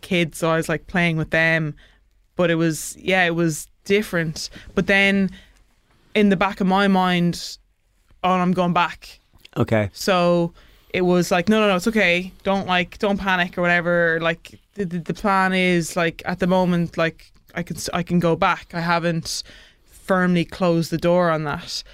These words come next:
Speaker 1: But even thinking about closing the door is daunting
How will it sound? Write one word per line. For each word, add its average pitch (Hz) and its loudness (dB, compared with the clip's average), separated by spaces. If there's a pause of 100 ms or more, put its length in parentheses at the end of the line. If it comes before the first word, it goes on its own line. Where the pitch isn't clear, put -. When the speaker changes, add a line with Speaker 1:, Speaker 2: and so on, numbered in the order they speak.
(360)
Speaker 1:
But 175 2
even 185 0
thinking 185 0
about 196 -2 (800)
closing 190 0
the 180 2
door 214 2 (1040)
is 170 0 (760)
daunting 165 -2